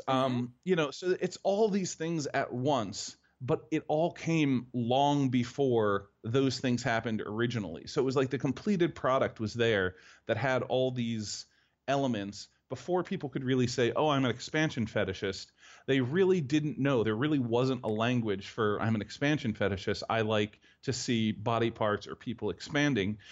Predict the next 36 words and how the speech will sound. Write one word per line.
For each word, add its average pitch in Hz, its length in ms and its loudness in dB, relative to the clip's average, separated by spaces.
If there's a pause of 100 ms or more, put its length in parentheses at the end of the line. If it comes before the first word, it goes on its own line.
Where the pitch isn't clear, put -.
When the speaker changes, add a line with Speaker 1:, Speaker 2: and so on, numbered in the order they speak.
(120)
Speaker 2:
because 143 180 0
the 139 180 2
only 165 280 4
thing 131 220 2
there 120 120 4
was 107 240 2
was 123 160 -2
a 107 40 -4
Violet 104 360 0
Beauregarde 107 500 0
turning 110 280 -2
into 113 180 -2
a 135 40 0
blueberry. 127 500 2 (160)
Speaker 1:
Well, 247 320 4 (100)
I, 254 220 6
I 285 80 6
don't, 294 120 4
I - 60 4
don't 415 100 2
know. 311 80 2
I 285 60 4
might 311 240 2
be 277 80 0
off 269 220 2
here, 214 240 0
but 202 400 0 (500)
I 269 120 8
mean, 285 200 0
she 359 320 4
inflates 277 500 2
in 240 140 2
a 220 80 6
way 208 440 6
that 196 260 2
just 208 260 0